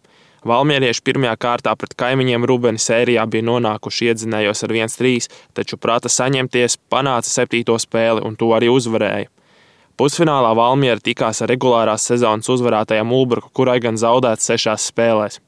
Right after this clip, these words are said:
Valmieras pretiniekus cīņā par bronzu droši var saukt par šīs sezonas lielāko pozitīvo pārsteigumu florbolā. Pārgaujas florbolisti pirmajā kārtā dramatiskā septiņu spēļu sērijā negaidīti pārspēja titulēto Cēsu Lekringu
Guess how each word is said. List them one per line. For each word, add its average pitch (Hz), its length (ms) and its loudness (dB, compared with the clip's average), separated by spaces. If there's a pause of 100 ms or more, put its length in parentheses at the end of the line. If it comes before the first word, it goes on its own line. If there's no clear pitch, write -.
(600)
Valmieras 131 400 2
pretiniekus 127 640 -2
cīņā 123 320 0
par 113 160 0
bronzu 123 400 2
droši 131 400 0
var 113 80 0
saukt 117 240 0
par 113 120 -4
šīs - 340 -2
sezonas 110 340 0
lielāko 120 480 2
pozitīvo 120 560 0
pārsteigumu 113 640 -2
florbolā. 113 600 0 (600)
Pārgaujas 147 460 0
florbolisti 120 580 2
pirmajā 120 400 -2
kārtā 120 320 0
dramatiskā 117 640 -2
septiņu 127 460 -4
spēļu 110 340 -2
sērijā 120 480 2
negaidīti 120 560 0
pārspēja 117 540 0
titulēto 110 500 0
Cēsu 117 400 -2
Lekringu 120 460 -2